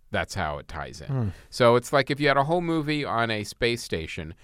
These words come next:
Speaker 1: and then an X-Wing flew by and you went, "See, it's a Star Wars movie." That's, that, that's really, that's really what was kinda happening here.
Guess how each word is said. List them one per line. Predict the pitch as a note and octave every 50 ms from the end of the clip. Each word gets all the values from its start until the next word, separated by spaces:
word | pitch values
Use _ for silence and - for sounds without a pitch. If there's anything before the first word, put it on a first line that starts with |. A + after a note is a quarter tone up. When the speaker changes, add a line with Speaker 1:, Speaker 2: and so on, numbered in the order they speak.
| - - -
Speaker 1:
and | A2 G#2+
then | A2 G#2+
an | G#2+ G#2+ -
X-Wing | A#2+ A#2+ - - - G#2+ F#2 F2 E2+
flew | - - G2+ F2
by | D#2 E2+ E2 D#2+ E2
and | E2 F2+
you | F2+
went, | F2 E2 -
"See, | - - C3+ C#3+ F3+
it's | G#2 - -
a |
Star | C#3 - - D#3 D3+ E3 F3
Wars | F3 D3+ B2 G#2+ G2 G#2+
movie." | G#2+ F#2+ F#2 E2+ F2 D2+ - _ - - - - - - - - -
That's, | - - B2+ - - - - - - -
that, | D#3+ D3 D3+ E3 C#3+
that's | D3 D3 C#3 - -
really, | C#3+ C#3+ C#3+ C3+ C#3 C3+ B2+ A#2+ A2 - - _ - - - _
that's | - D3+ D3+ - -
really | F3 E3+ D#3 D3
what | C3+ C3 A#2+ B2+
was | B2 A2 -
kinda | - A2+ G#2 G2+
happening | F#2+ F#2+ F#2 F2+ E2 - - F2 D2+ D2 D2 - - - - - - - - - - - -
here. | A2 G2+ F#2+ F2+ E2 -